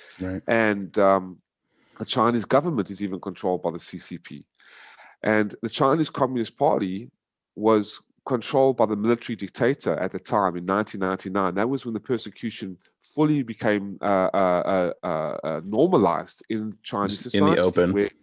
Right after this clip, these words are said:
Speaker 2: in the open, and normalized as if it was just something regular, like the Jews with the Nazis, Nazis with the Jews. And, um,
Speaker 1: Was it kinda
Speaker 2: he
Speaker 1: one of those
Speaker 2: normalized
Speaker 1: things where they had people turn on their, like, reporting their neighbors, you know, kinda like
Speaker 2: Ab-,
Speaker 1: Nazi
Speaker 2: abs-,
Speaker 1: Germany?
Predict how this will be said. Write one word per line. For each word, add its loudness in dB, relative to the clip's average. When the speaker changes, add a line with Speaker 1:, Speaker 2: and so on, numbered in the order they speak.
Speaker 2:
in -2
the 4
open, 2
and 2
normalized 4
as 0
if -4
it -8
was -6
just -18
something -6
regular, 2
like 2
the -6
Jews -4
with -10
the -2
Nazis, -4
Nazis -6
with -8
the -8
Jews. -6
And, 2
um, 2
Speaker 1:
Was 4
it 4
kinda 4
Speaker 2:
he 4
Speaker 1:
one 8
of 8
those 6
Speaker 2:
normalized 4
Speaker 1:
things 4
where 6
they 6
had 4
people 2
turn 0
on 6
their, 4
like, -2
reporting 4
their 2
neighbors, 2
you 2
know, 2
kinda 0
like 0
Speaker 2:
Ab-, 2
Speaker 1:
Nazi 2
Speaker 2:
abs-, -4
Speaker 1:
Germany? 0